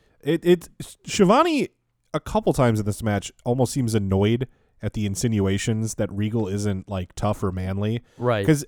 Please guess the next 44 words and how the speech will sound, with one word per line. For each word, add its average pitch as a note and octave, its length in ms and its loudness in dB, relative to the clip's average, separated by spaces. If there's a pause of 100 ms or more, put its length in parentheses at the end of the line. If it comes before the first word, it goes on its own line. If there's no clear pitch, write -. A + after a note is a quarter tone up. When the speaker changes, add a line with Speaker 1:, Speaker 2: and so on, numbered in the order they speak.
Speaker 1:
several F#3 460 4
ti-, F3 240 4
even D#3+ 180 4
though G3 80 8
Regal's F#3 340 4
the C#3+ 80 2
heel, B2+ 340 0
several C#3+ 540 0
times G2+ 580 -2 (300)
he's A2 220 -4
like, F#2+ 180 0
"I A2 160 2
don't D3+ 100 4
know A#2 80 6
where A2 140 6
these G2+ 180 -2
guys G#2 180 0
are F#2 60 -6
coming G2 260 -2
from. F2+ 200 -8
This G#2+ 100 -4
Regal's, G#2 380 -2
like, F2+ 100 -10
a F2 60 -10
tough - 240 -10
son G2 160 -6
of F2+ 80 -8
a F2+ 60 -8
<laughs> A#2 100 -6
bitch." - 380 -2
Speaker 2:
Yeah. G#2+ 400 -2 (800)
It's, F#3 160 4 (140)
it's E3+ 140 2
almost G#3+ 240 2
like F3+ 180 6
he F3 140 -2
saw E3 220 4
that - 160 0
Sting D3 260 -2
promo A#2 280 0
and G#2+ 100 -2
was, G#2 140 -6
like, F#2+ 180 -6
offended G2 540 -6